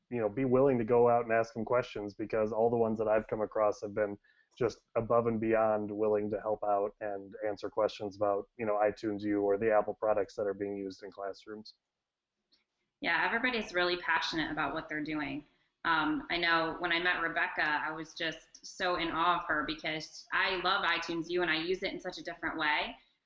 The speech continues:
Speaker 2: but she's using it with her fourth graders in ways that I never would have thought, you know, with books and with the content that she's making. So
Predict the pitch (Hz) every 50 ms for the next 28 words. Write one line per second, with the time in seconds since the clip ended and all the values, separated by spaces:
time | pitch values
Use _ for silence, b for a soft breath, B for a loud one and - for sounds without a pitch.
0 | - 190 185 - - - - - 208 202 208 220 220 208 - - - 190 185 185
1 | 185 180 185 180 175 170 170 175 175 175 - - 165 160 - - 190 214 208 -
2 | 185 175 165 156 160 160 160 160 160 - - 165 165 160 160 156 156 220 - -
3 | _ _ _ - - - - 175 - - 202 196 196 196 202 180 175 175 175 170
4 | 175 165 160 151 151 - - 156 143 135 - - - - 170 165 160 156 160 160
5 | - _ - 185 170 - - - - - - 151 160 160 156 156 160 160 165 165
6 | - _ _ _ - 139 170 - - 175 175 175 175 160 139 - - - - -
7 | 185 185 180 - 165 156 151 143 - 156 139 - 320 - - 180 170 165 160